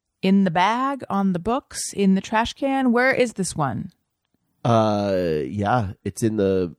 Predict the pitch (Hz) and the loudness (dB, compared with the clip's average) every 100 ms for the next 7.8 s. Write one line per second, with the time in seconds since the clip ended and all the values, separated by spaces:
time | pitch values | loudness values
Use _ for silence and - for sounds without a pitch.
0 | _ 95 - 107 101 101 95 80 - - | _ -12 -6 -6 0 2 2 0 -8 -8
1 | - - _ _ _ _ _ _ _ _ | -8 -10 _ _ _ _ _ _ _ _
2 | _ _ _ _ - 135 131 127 123 117 | _ _ _ _ 0 2 4 4 4 2
3 | 107 101 - _ _ _ _ _ _ _ | 0 -4 -10 _ _ _ _ _ _ _
4 | _ _ _ _ - 233 233 233 190 160 | _ _ _ _ -2 2 2 2 2 2
5 | 139 117 - _ _ _ 107 95 - _ | 0 -8 -18 _ _ _ -4 -4 -8 _
6 | - 78 - _ _ _ - 190 - 233 | -14 -14 -14 _ _ _ -6 -6 0 2
7 | 233 226 208 185 185 156 165 | 2 2 -2 -2 0 2 2